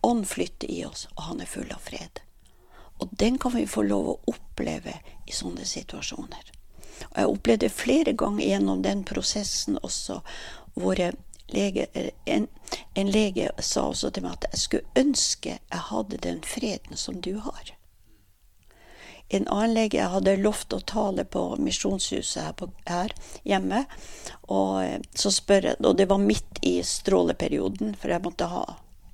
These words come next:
eh, noe stråling etterpå, og så spurte han, «Tror du, tror du det er dumt av meg å ha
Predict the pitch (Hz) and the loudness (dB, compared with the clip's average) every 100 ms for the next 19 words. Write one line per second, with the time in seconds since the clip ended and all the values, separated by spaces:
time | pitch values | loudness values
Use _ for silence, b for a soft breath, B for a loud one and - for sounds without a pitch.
0 | - - - - - - - 175 170 - | -4 -2 0 0 -2 -4 0 0 0 -2
1 | 156 - - 214 - B B B B B | -4 -6 -8 -8 -8 B B B B B
2 | B - 185 190 185 - 190 185 190 175 | B 0 2 0 -4 -4 -2 2 0 0
3 | - 185 190 - - - - - - - | -4 0 0 0 -6 -20 -20 -20 -10 -4
4 | 190 185 - 185 - 185 - - - - | -2 -2 2 2 2 2 2 0 -2 2
5 | 233 302 - - - - - 156 160 | 6 6 6 2 2 0 -2 -4 -4